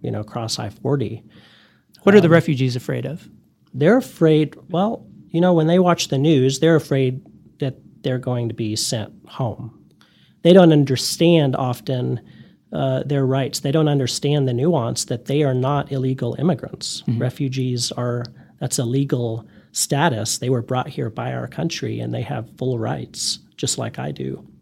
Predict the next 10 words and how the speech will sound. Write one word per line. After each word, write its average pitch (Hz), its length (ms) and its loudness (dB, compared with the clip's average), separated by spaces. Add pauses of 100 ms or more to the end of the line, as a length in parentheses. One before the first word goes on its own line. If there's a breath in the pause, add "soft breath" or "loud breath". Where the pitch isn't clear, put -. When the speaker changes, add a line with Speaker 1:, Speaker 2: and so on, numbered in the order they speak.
(320)
Speaker 1:
And 135 100 -2
so 127 340 0
that's 135 220 -4
something 131 320 0
they 120 80 -6
have - 240 -6
to 131 80 -8
be 120 140 -6
told. 123 340 -4
But 131 180 -4